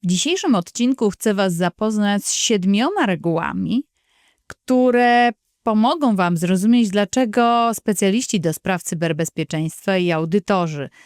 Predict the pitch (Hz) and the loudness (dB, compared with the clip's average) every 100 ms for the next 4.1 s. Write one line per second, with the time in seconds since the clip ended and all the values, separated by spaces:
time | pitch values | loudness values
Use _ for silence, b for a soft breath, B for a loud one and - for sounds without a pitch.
0 | b - 202 - 226 233 262 262 247 226 | b -4 -2 0 -2 0 2 2 2 0
1 | 262 285 - 151 180 185 185 175 156 147 | 2 2 0 0 2 2 2 0 -2 -6
2 | - - 202 320 - B B B B 196 | -8 -8 -6 -6 -8 B B B B 2
3 | 254 359 302 208 160 156 156 151 156 180 | 2 2 2 2 2 0 -2 0 -2 -2
4 | - | -6